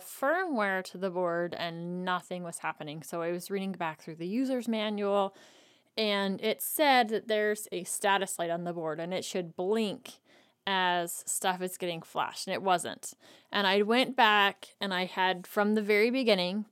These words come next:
'cause last time I was flashing Clipper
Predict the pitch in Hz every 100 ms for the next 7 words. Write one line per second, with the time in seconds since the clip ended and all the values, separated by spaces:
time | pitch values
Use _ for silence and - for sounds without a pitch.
0 | - - 190 185 202 196 208 - 226 208
1 | 190 202 - - 175 175 - 185 180 180
2 | - - - 196 180 170 165 180